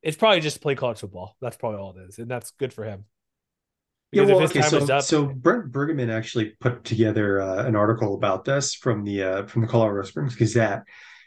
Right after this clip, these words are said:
Speaker 1: Mm-hmm.
Speaker 2: So for, for players like Daniels, you know, there's basically, like, um, you know, there's the, the turn back on one hand, there's the graduate school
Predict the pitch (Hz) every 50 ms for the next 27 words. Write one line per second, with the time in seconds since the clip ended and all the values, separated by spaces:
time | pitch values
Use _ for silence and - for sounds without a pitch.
0 | _ _ - 110 - - - 160 147 143 135 139 - _ _ - - - - -
1 | 151 147 143 135 131 127 127 - - - - 165 143 - - - 180 202 220 214
2 | 170 131 123 113 107 104 104 113 117 120 113 110 107 - 117 110 110 113 107 107
3 | 98 92 90 - 127 123 - - - - 320 156 131 117 104 117 110 104 - -
4 | - 123 120 120 120 - - 123 117 110 104 101 98 92 - - - - - -
5 | 143 143 151 - 76 76 76 80 165 175 170 - _ _ _ _ _ _ _ _
6 | _ _ 269 254 208 233 - _ _ _ _ _ _ _ _ _ _ - 131 113
7 | 101 107 104 101 98 110 113 110 113 147 151 139 127 123 123 - 170 165 151 147
8 | 143 135 127 - 131 113 107 107 107 110 107 110 110 107 101 101 101 95 101 101
9 | 101 95 98 107 120 117 110 110 104 110 107 120 127 120 147 151 120 123 107 104
10 | - - - - 170 185 196 233 240 -